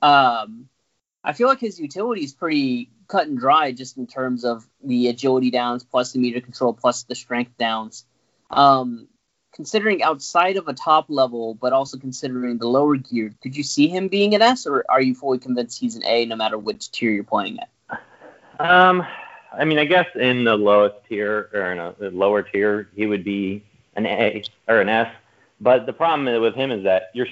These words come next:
Speaker 2: still, the reason I didn't mark him as an S is because you're still, even if the lower tiers, you're still most likely going to use some of the other leaders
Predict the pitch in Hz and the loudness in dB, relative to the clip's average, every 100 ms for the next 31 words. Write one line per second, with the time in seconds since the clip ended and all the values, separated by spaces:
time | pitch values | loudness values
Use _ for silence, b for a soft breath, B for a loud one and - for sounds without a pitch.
0 | - - 147 143 127 110 _ _ _ _ | -8 -2 2 2 0 -4 _ _ _ _
1 | - 120 143 135 113 110 123 120 123 127 | -10 -4 -2 0 -2 -2 -4 -4 -4 -6
2 | 127 113 117 127 127 107 101 107 110 92 | -8 -6 -4 -4 -6 -10 -8 -2 -2 -2
3 | 104 - - 123 123 131 135 110 107 95 | -6 -6 -2 0 0 0 2 2 2 2
4 | 101 110 - 131 127 - 110 98 131 101 | 2 2 0 0 0 -4 -6 0 0 2
5 | 107 101 101 90 95 92 87 85 90 87 | 2 2 0 0 -4 -4 -8 -6 -6 -6
6 | - 90 85 82 82 80 80 76 | -4 -2 0 0 0 -4 -2 -2